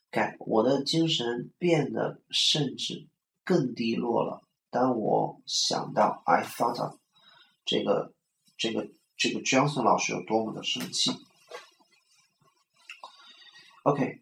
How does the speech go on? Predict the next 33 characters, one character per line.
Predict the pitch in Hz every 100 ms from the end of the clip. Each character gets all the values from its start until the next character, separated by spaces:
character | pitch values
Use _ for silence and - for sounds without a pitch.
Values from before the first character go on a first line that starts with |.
| _ _ _ _ _ _ _ _ -
呃， | 135 135 131 127 123 120 117 - - _ _ _ _ _ _ _ _ _ _ _ _ -
我 | -
们 | 143
说 | 156
change | 165 - - 247 247 165 -
这 | 107 101
个 |
变 | - 117 98
的 | 92
呀， | 92 85 - _ - - - - - -
有 | 110
两 | 92 156
种 | 143
用 | 107 -
法。 | - - -
第 | 170
一 |
个 | 160
是， | 151 - - _ _
呃， | - 120 120 120 117 117 _ _ _ _ _ _ _ _
比 | -
如 | -
说 | - 165 -
A | 170 180
changed | 180 - 180 156 - - -
B， | 160 131 - -
你 | -
可 | 127
以 | 107
说， | - -
比 | -
如 | - -
说， | - 60 58 -